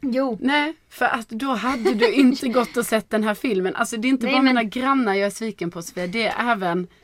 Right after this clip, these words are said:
Speaker 2: det är även på dig och i ditt så här, att du har sträckt ut en hand i räddhet och sen går och kollar på
Speaker 1: Ja.
Speaker 2: det.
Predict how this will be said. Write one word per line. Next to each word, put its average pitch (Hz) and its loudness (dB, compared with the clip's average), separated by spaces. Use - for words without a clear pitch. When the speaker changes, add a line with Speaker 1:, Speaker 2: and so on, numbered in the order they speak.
Speaker 2:
det 311 0
är 269 4
även 240 -2
på 220 -4
dig 196 2
och - -4
i 214 2
ditt 202 -4
så 202 -2
här, 180 0
att 208 -2
du 262 -2
har 220 0
sträckt 208 -4
ut 196 -2
en 196 -2
hand 185 0
i 190 -2
räddhet 196 -4
och 202 -6
sen 175 -2
går 180 -4
och 180 -6
kollar 185 -2
på 226 -6
Speaker 1:
Ja. 240 6
Speaker 2:
det. 226 0